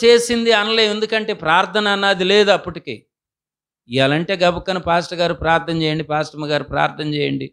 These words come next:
తోటి విశ్వాసులకు ప్రార్థన చేయండి." అసలు వాళ్ళకి చర్చీలు, గొడవలు, ఈ తత్-, ఈ తంతు తతంగాలు ఏమి లేవు. వేదన పడి ఉండిద్ది అనుకుంటున్నాను. దేవా, ఏంటయ్యా ఈ బాధ?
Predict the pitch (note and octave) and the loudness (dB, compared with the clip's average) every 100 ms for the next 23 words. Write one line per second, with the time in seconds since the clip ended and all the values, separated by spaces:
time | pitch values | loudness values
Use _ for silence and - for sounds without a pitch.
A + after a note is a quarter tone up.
0 | _ _ _ _ _ _ _ F3 F3+ F3+ | _ _ _ _ _ _ _ 2 2 4
1 | E3+ E3 F3+ E3+ D#3+ C#3+ C#3+ D#3+ D#3 E3 | 2 2 2 2 0 -2 2 2 0 -4
2 | E3 D#3 D#3 C3+ B2+ C#3 C3 C3 B2+ A#2+ | -4 -2 -2 -2 -4 -2 -2 -2 -6 -6
3 | D3 D3 E3+ E3+ E3 C#3 C#3 D3 D3 C#3 | -6 -4 -4 -2 -2 0 2 2 0 0
4 | B2+ A#2+ A#2+ - B2+ - C3+ B2+ B2 B2+ | 0 -2 -6 -6 -10 -10 -10 -8 -8 -6
5 | C#3 D3+ D3+ C3 B2+ C#3 C#3 C3 B2 C3 | -8 -8 -6 -6 -6 -6 -2 -2 -2 -4
6 | C3 - - _ _ _ _ _ _ _ | -4 -8 -14 _ _ _ _ _ _ _
7 | _ G#2+ B2+ D#3+ F3+ G#3 F#3 E3 D#3 D3+ | _ 0 4 4 2 4 4 4 0 -4
8 | C3 C3 B2 B2+ G2 A2 G2+ G2 _ _ | -4 -6 -6 -10 -12 -12 -16 -20 _ _
9 | _ _ _ A#2+ A2+ B2 C#3+ - _ _ | _ _ _ -2 0 0 -2 -6 _ _
10 | _ C3 C#3 F3+ G3 D#3 C#3 B2+ B2+ - | _ -6 -4 -4 -8 -8 -6 -6 -8 -10
11 | B2+ | -16